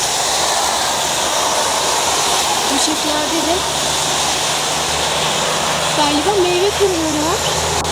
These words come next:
Evet. Enstitünün elmalarını kırpmış, poşetlere koymuşlar.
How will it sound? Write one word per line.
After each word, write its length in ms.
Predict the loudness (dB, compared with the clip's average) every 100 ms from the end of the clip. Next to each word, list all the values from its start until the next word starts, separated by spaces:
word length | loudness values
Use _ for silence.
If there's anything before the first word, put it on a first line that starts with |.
| -2 -2 0 0 2
Evet. 120 | 2 2 0 0 0 0 0 0 0 0 0 0 0 0 0 0 0 0 2 0 0 0 0 0 2
Enstitünün 600 | 2 2 0 2 4 4 0 0 2 4
elmalarını 440 | 4 4 2 2 2
kırpmış, 320 | 2 2 2 0 2
poşetlere 520 | 2 2 2 2 2 2
koymuşlar. 560 | 2 2 0 2 2